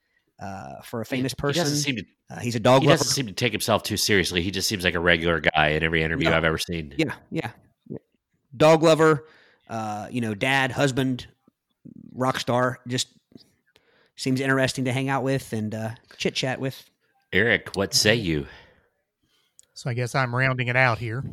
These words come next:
Speaker 2: You're rounding it out. You're the, you're the, you're the, uh, closer.
Speaker 3: Yes. Um,
Speaker 1: I think I know who you're gonna pick.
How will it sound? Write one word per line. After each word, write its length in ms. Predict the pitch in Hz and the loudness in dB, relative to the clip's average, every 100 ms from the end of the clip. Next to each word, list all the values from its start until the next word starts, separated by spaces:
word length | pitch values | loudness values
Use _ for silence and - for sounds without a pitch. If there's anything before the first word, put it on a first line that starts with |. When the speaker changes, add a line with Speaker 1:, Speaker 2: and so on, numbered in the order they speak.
| - | -6
Speaker 2:
You're 200 | 90 92 | -2 0
rounding 440 | 76 80 87 98 | 2 2 2 0
it 80 | 98 | 0
out. 220 | 78 71 71 | 0 0 0
You're 140 | 82 | 0
the, 120 | 85 | 0
you're 200 | 73 82 | 0 0
the, 160 | 85 - | 0 -4
you're 140 | 87 82 | -2 -2
the, 240 | 76 76 | -2 -2
uh, 200 | 73 71 73 76 - | 0 -2 -6 -14 -8
closer. 500 | 104 82 67 78 - - _ _ - 101 _ _ - | 2 2 2 -4 -6 -16 _ _ -20 -20 _ _ -12
Speaker 3:
Yes. 400 | 117 - - - 151 | -12 -12 -18 -14 -4
Um, 320 | 139 127 123 - - | -2 -2 -4 -14 -8
Speaker 1:
I 40 | |
think 180 | 160 135 | -4 0
I 60 | 127 | 2
know 80 | |
who 60 | 123 | 4
you're 100 | 110 | 2
gonna 140 | 107 | 0
pick. 340 | 98 107 - | -2 -6 -6